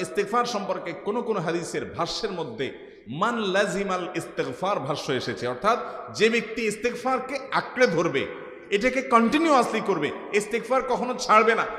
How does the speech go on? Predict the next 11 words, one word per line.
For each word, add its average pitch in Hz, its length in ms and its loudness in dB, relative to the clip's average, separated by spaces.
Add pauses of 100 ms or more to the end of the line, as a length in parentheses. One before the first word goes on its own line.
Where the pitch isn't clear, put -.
(100)
সবসময় 254 500 0
তার 302 200 0
মধ্যে 196 260 -2
ইস্তেগফার 190 460 -4
অব্যাহত 180 500 0
থাকবে, 139 320 0 (840)
ওই 165 160 2
ব্যক্তিকে 147 420 -4
আল্লাহ 127 220 0
রাব্বুল 117 220 -2
আলামিন 110 420 0